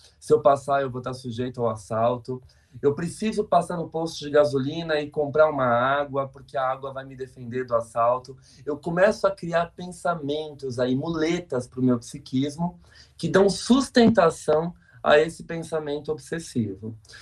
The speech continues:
Então, por exemplo, que a gente tem dito agora na pandemia. Muitas pessoas, elas ficam nesse conflito de ambivalência, né? Ah, eu desejo sair, curtir, aproveitar, mas eu tenho medo de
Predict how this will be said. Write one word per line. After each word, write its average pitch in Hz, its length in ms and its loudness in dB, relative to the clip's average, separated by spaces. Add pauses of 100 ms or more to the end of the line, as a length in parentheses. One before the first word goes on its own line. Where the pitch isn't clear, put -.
(220)
Então, 147 300 6
por 151 160 6
exemplo, 104 600 0 (500)
que 135 80 0
a 123 40 4
gente 117 200 2
tem 135 160 4
dito 127 220 0
agora 123 300 4
na 123 140 2
pandemia. 120 720 -2 (760)
Muitas 160 380 2
pessoas, 139 880 2 (220)
elas 127 260 2
ficam 151 240 -4
nesse 156 240 -2
conflito 160 580 -4
de 120 140 2
ambivalência, 101 1080 0
né? 127 360 6 (300)
Ah, 127 220 8
eu 117 160 0
desejo 151 1040 -4 (240)
sair, 147 680 2
curtir, 160 500 -8
aproveitar, 131 840 2 (300)
mas 160 920 4 (260)
eu 160 140 -8
tenho 175 260 -6
medo 156 400 -2
de 147 380 -8